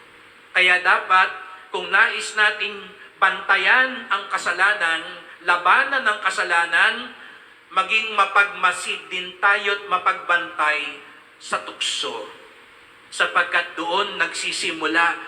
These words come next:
pumasok ang kasalanan. Marami tayong tukso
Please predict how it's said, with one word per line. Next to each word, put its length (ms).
pumasok 680
ang 240
kasalanan. 720
Marami 480
tayong 500
tukso 380